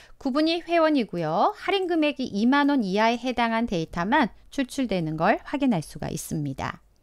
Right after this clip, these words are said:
다음은 계산 작업 문제 첫 번째 문제를 보도록 하겠습니다.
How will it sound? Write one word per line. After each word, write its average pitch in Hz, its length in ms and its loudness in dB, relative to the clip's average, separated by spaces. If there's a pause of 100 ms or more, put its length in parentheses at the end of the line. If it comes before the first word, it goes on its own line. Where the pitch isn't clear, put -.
(1000)
다음은 226 420 2 (120)
계산 311 480 0
작업 269 380 4
문제 180 640 0
첫 - 240 -4
번째 269 360 2
문제를 175 440 0
보도록 160 400 -4
하겠습니다. 165 840 -6